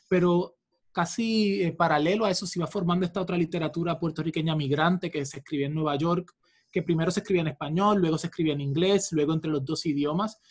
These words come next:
y poco a poco en las pasadas décadas se ha ido haciendo las paces con el idea de, con la idea de que somos, eh,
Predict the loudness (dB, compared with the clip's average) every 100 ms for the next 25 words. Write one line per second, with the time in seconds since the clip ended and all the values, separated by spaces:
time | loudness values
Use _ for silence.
0 | _ _ -2 2 2 2 -2 -4 -2 -2
1 | -2 -6 -2 -2 -2 -2 -2 0 -2 -2
2 | 0 2 4 2 0 -2 -4 -2 0 -2
3 | -4 -4 -4 -6 -8 -6 -4 -2 0 0
4 | -2 -6 -6 -6 -4 0 0 0 -2 -6
5 | -8 -6 -6 -6 -8 -12 _ _ -2 0
6 | 0